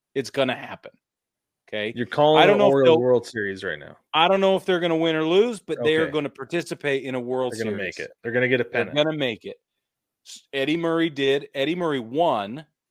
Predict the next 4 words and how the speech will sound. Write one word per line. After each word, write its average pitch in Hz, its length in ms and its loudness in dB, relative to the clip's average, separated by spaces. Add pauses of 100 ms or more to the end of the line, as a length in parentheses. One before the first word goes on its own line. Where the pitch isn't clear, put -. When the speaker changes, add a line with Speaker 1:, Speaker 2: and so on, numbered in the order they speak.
(300)
Speaker 1:
right, 113 400 -4 (880)
in 123 120 -8
eighty-three. 131 840 -8 (1300)
Now, 139 400 0